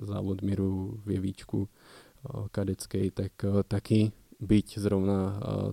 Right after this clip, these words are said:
tyto dva závody se nevždy jedou po úplně rovných silnicích, tak taky tam je, taky tam je ta obsazenost, a co se týče zahraničních závodníků, velká. Takže je to spíš o té kategorii toho závodu a to, jestli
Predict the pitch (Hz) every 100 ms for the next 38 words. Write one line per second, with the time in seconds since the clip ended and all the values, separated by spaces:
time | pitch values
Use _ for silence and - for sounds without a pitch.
0 | - 98 98 92 98 95 92 95 98 -
1 | 95 98 98 92 95 95 95 95 - 104
2 | 98 104 107 - 101 98 98 98 98 -
3 | 107 104 - 107 - 107 - 98 98 -
4 | 98 98 95 - - - - - - 95
5 | 104 - 98 95 92 98 95 - 95 98
6 | 98 98 - - 98 95 95 - 98 101
7 | 98 90 101 95 95 95 95 - 104 98
8 | 98 98 98 - 101 101 101 101 101 -
9 | - - - 101 101 98 101 - 101 98
10 | 107 101 101 101 101 104 101 101 101 -
11 | _ - 98 104 101 98 101 101 107 107
12 | - - _ _ _ - 107 101 95 -